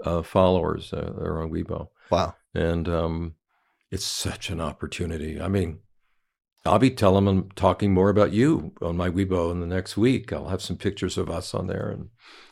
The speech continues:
Speaker 1: talk about you and what's going on. They're all, they wanna know. They wanna know about astrology in the West and
Speaker 2: Sure.
Speaker 1: what's happening.
Speaker 2: Okay.
Speaker 1: So it's a lot of fun. But,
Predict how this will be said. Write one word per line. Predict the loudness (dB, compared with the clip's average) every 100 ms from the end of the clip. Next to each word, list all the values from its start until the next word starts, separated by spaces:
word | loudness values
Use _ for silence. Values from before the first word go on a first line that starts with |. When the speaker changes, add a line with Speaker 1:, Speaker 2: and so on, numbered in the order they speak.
| -2
Speaker 1:
talk | 0 2
about | 0 0
you | 0 2 2 0
and | -2 -4 -6 -12 -20 -20 -6
what's | 0 0
going | 6 6 8
on. | 6 4
They're | 4
all, | 4 4
they | 2
wanna | 4 8 10
know. | 10 10 6
They |
wanna | 2 0
know | 0 0
about | 2 0
astrology | -2 -2 -2 -2 -6
in | -8
the | -8
West | -8 -8 -12 -16
and | -6
Speaker 2:
Sure. | 0 0
Speaker 1:
what's | 0
happening. | -2 -8 -12 -20 _ _ _ -4
Speaker 2:
Okay. | -2 -2
Speaker 1:
So | 0
it's | 2 8
a |
lot | 8
of | 6
fun. | 4 4 4 -2 -14 2
But, | 4 4